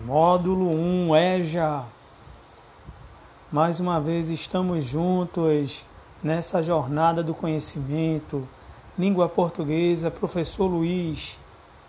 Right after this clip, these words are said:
Hoje vamos nos deparar com os gêneros digitais, linguagem digital,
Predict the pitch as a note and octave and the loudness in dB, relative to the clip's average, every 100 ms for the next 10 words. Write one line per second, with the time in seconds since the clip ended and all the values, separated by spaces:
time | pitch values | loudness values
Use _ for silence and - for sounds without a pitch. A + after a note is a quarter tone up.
0 | - - - D#3+ F#3+ F#3+ E3+ D3+ D#3+ F3+ | -20 -10 0 4 4 4 2 -2 0 0
1 | F3+ E3 F3 D#3+ C#3+ F3 - G3 E3+ D#3 | -2 -4 -4 -4 0 -2 2 2 4 4
2 | E3+ E3+ D#3+ - - - - F#3+ F3 C#3 | 2 0 -4 -14 -20 -6 0 0 0 0
3 | F#3 A3+ G3+ G3 F3 F3+ E3 D#3+ - C3+ | 2 2 2 0 -2 -2 -4 -4 0 4
4 | C#3+ C#3 B2+ - - - - - D#3+ D#3+ | 4 2 -4 -8 -16 -20 -20 -8 -4 -2
5 | D3+ F#3 G3+ F#3+ F#3 F3 F3 E3+ D#3 C#3+ | 2 4 4 2 -2 -4 -6 -4 -2 0
6 | C#3+ | 0